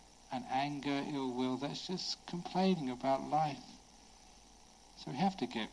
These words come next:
real and accept life for what it is, just like the leaves on a tree, to be able to allow them to fall. And all of your controlling won't make that life different. All of your controlling and screaming just makes you suffer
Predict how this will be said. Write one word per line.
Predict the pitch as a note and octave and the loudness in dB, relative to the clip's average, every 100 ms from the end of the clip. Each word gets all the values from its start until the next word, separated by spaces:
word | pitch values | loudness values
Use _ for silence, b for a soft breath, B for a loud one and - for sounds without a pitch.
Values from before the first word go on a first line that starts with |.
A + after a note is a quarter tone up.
| A2 | -6
real | A2+ A#2+ | -4 -2
and | C3 B2 | -2 -4
accept | - - A#2 - | -4 0 -2 -2
life | A2+ G#2+ B2 | 0 0 0
for | - G#2 | -6 -8
what | G#2+ | -8
it | G#2 G#2+ | -8 -8
is, | B2 - - - - - - - - - - | -8 -8 -8 -10 -20 -20 -20 -20 -20 -20 -6
just | B2 - | -4 0
like | A#2 A2+ | 2 0
the | A#2+ | -2
leaves | A2 A2+ A2+ - | -2 -2 -2 -4
on | A2 | -6
a | G#2+ | -8
tree, | - G#2+ A2+ B2+ | -8 -6 -6 -8
to | - | -6
be | A2+ | -4
able | A2+ | -2
to | A2+ A2 | -2 -2
allow | A2+ A2+ | 0 0
them | A2 A2+ | -2 -10
to | - | -12
fall. | - - G#2 B2 - - - - - - - - - - | -12 -8 -6 -8 -12 -20 -20 -20 -20 -20 -20 -20 -20 -10
And | A#2+ | -2
all | C3+ D3+ | 2 2
of | D3+ | 2
your | D3+ C#3+ | -2 -4
controlling | C#3+ - C3 A#2+ A2 G#2+ | -6 -2 2 2 0 -4
won't | A2 A2+ | -4 -4
make | A#2+ A#2+ - | -4 -4 -4
that | A#2 A2+ | -6 -4
life | G#2+ - | -6 -6
different. | - G2 - - - - - - - - | -12 -14 -14 -18 -20 -20 -20 -20 -20 -8
All | A#2+ B2+ | 0 2
of | C3 | 2
your | C3 | 0
controlling | B2+ B2+ - A#2+ A#2+ A#2 | 0 -2 2 4 4 0
and | A#2+ | -4
screaming | - A#2+ A2 G#2+ G#2+ | -4 -2 -2 -2 -6
just | A2 - | -6 -4
makes | A#2 B2 - | -4 -4 -2
you | C#3 | 0
suffer | A2+ - - - | 2 0 -4 -8